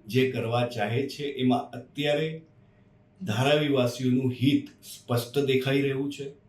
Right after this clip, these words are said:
એકનાથ શિંદેથી લઈને સત્તાધારી પક્ષના તમામ અગ્રણી નેતાઓએ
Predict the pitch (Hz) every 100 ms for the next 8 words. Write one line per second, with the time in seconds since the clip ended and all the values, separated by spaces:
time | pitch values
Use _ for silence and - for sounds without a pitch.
0 | _ _ - - _ - 151 156 160 165
1 | 165 - 147 143 143 147 147 139 123 123
2 | 123 135 143 - _ _ - - 127 -
3 | 160 143 135 143 143 127 123 - 127 131
4 | - 120 139 151 - 110 104 120 123 110
5 | 98 95 98 98 95 92